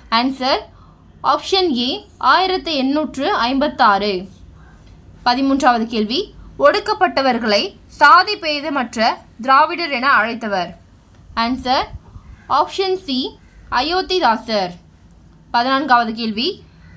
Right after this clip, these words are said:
வீர தமிழன்னை என்று அழைக்கப்பட்டவர். ஆன்சர் ஆப்ஷன் பி, எஸ் தர்மாம்பாள். பதினைந்தாவது கேள்வி, அத்வைதானந்தா சபா என்னும் அமைப்பை நிறுவியவர். ஆன்சர் ஆப்ஷன் சி,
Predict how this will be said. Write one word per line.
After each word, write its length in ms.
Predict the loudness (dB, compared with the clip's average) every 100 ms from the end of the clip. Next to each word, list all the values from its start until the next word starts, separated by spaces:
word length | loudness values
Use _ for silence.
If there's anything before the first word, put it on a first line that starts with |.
| -16
வீர 420 | -2 0 2 0 0
தமிழன்னை 520 | 0 0 -2 -2 -2
என்று 480 | 0 -4 -2 -4 -6 -10 0
அழைக்கப்பட்டவர். 920 | 2 2 -2 -4 -4 -4 -2 -2 -2 -10 -20 -20 -20 -20 -18 -4
ஆன்சர் 500 | -2 -2 -4 -4 -4 -6 -20 -20 -20 -6
ஆப்ஷன் 480 | 0 0 0 -2 0 0
பி, 360 | -2 -4 -8 -16 -18
எஸ் 280 | -4 -4 -4 0
தர்மாம்பாள். 720 | 2 2 2 2 2 2 0 -6 -18 _
பதினைந்தாவது 520 | -4 -2 4 4 4 -2
கேள்வி, 480 | -2 0 0 0 -8 0
அத்வைதானந்தா 920 | 2 2 2 2 4 4 4 2 2 2
சபா 300 | 4 4 4
என்னும் 300 | 2 -2 -4 -6 -10
அமைப்பை 500 | 2 4 4 2 0 2 0
நிறுவியவர். 600 | -2 0 2 4 2 0 -10 -20 -20 -18 -4
ஆன்சர் 520 | -2 -2 0 0 0 -4 -18 -18 -14 0
ஆப்ஷன் 460 | 0 0 -2 -2
சி, 400 | -2 -2 -2 -4